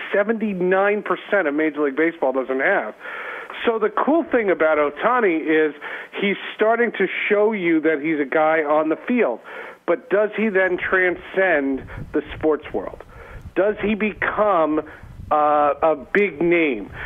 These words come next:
And he doesn't have to go on like, you know, Stephen Colbert or Jimmy Fallon to do it. Like, he just needs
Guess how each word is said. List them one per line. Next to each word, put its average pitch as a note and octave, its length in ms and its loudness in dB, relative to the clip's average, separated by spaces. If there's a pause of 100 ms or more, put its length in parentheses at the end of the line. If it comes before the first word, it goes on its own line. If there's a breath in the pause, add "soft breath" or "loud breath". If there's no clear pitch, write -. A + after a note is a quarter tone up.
(160 loud breath)
And E3+ 160 0
he G3 120 0
doesn't A#3 240 0
have B3+ 160 0
to B3 60 0
go G#3+ 280 4
on A3 300 0
like, G3+ 200 0 (120)
you G#3+ 80 2
know, E3 160 2 (140)
Stephen G#3 280 0
Colbert F#3+ 460 2
or F3+ 40 0
Jimmy F#3 280 0
Fallon F3+ 480 2
to F3+ 80 -6
do G3+ 300 2
it. D#3 140 0
Like, E3 200 0 (340 loud breath)
he G#3 200 0 (120)
just C4 340 0
needs A3 300 0